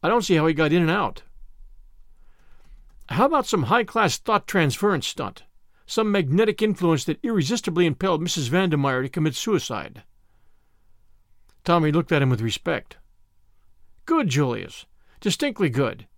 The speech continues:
Especially the phraseology. But it leaves me cold. I yearn for a real Mister Brown of flesh and blood. I think the gifted young detectives must get to work, study the entrances and exits,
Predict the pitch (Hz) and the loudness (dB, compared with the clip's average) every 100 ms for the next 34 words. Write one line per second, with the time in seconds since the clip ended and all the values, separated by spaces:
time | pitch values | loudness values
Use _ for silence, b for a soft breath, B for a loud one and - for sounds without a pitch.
0 | - b b - - 240 226 190 - 220 | -20 b b -4 0 0 2 2 2 0
1 | 139 185 208 151 101 71 - - - - | 4 4 4 -4 -6 -12 -16 -20 -20 -20
2 | _ - _ - 196 202 240 165 185 - | _ -20 _ -4 -2 2 2 2 2 2
3 | 185 135 95 - - - _ _ 160 170 | -2 -4 -6 -14 -20 -20 _ _ 0 2
4 | 247 220 - 165 143 220 208 196 202 170 | 2 0 2 0 2 2 2 2 0 -2
5 | 127 185 165 135 - 196 127 117 151 123 | 0 2 2 -2 -2 -2 0 -2 -2 -6
6 | - - - - _ _ b b b 151 | -8 -16 -20 -20 _ _ b b b -2
7 | 233 165 131 240 - 165 185 156 151 226 | 0 0 0 -2 -2 0 2 2 0 -2
8 | 196 151 131 156 - 147 - 151 214 - | -2 -2 0 -2 0 -4 -2 -2 0 -2
9 | - - - - - 185 190 190 208 202 | -8 -20 -20 -20 -4 2 2 2 0 -4
10 | 240 180 220 165 185 160 123 - | -4 -2 0 2 0 -2 -8 -14